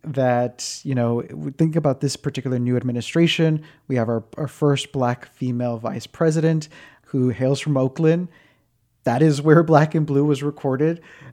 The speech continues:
Uh, so talk about, you know, we were, we were talking about the process of, of what made Black and Blue what it was. Why there? Why did you choose to, to perform your routine there and record the album there?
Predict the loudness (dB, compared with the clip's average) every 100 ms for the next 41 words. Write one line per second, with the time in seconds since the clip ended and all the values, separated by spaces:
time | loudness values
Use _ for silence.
0 | -4 -2 -2 0 0 2 0 0 2 2
1 | 2 -2 -14 -10 -2 0 2 0 0 -2
2 | -2 0 -2 0 -2 0 0 0 -2 -2
3 | -6 -8 -18 -12 -12 -10 -4 -2 -2 -4
4 | -2 -2 -2 -2 -6 -4 -4 -4 -4 -4
5 | -2 -4 -8 -20 _ _ _ 0 2 2
6 | 2 2 0 -8 -16 _ -2 0 0 -2
7 | -4 -2 -2 -2 -2 0 0 -2 -6 -6
8 | -6 -2 -2 0 -2 -2 -6 _ -8 -4
9 | -2 -4 -4 -2 0 0 -2 -6 -6 -6
10 | -6 -6 -8 -8 -10 -12 -12